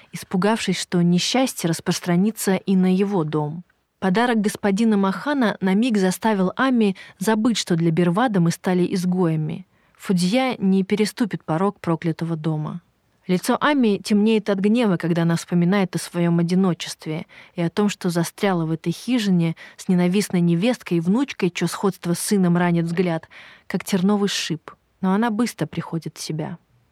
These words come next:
«Нам больше достанется», — утешает себя она.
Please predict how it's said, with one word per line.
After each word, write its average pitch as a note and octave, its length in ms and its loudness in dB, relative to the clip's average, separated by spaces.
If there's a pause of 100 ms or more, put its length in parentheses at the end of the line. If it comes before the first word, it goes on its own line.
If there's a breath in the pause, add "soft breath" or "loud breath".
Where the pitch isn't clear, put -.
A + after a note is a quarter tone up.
(200)
«Нам A3 260 2
больше F3 280 0
достанется», — E3 760 -4 (200)
утешает E3 520 -4
себя E3 300 -2
она. D#3+ 300 -4